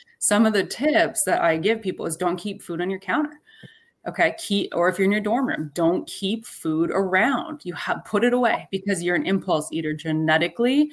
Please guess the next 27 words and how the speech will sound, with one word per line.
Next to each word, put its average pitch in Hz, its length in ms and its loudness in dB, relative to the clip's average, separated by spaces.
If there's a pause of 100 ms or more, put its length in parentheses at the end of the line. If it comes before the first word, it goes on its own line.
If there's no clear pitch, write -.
(320)
And - 180 2
we 175 100 2
know, 170 560 2
Brian, 165 380 2
your 180 100 0
carb 160 320 2
sensitivity 160 580 0
is 147 160 0
super 196 300 0
high. 165 300 2
So 185 200 2
when 165 280 0
you 175 300 2
come 214 180 4
home 196 180 4
from 208 160 0
practice, 175 640 0 (460)
and 160 160 4
after 160 380 4
dinner 180 240 4
in 196 80 2
the 190 60 2
dining 165 360 4
hall, 160 400 0 (300)
you're 190 120 -2
sitting 190 320 0
around 170 520 4